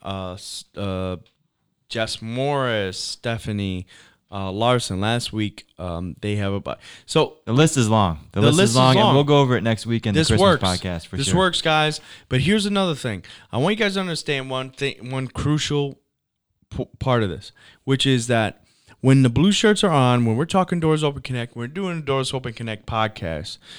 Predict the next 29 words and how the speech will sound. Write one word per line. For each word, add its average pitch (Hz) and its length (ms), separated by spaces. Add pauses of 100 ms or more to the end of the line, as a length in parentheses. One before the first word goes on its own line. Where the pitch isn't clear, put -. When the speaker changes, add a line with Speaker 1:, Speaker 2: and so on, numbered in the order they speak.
(280)
Speaker 1:
don't 170 300
think 160 160
of 127 100
me 120 140
as 110 100
a 104 60
real 113 340
estate 151 300
agent. 151 320
Don't 85 180
think 95 140
of 98 80
me 95 80
as 95 160
a 95 80
real 127 220
estate 147 240
broker. 98 420 (420)
My 135 300
s-, 180 240
our 170 240
success 135 680
as 110 320
Doors 120 260
Open 120 180
Connect 101 400
does 104 240
not 110 680 (360)
work 110 540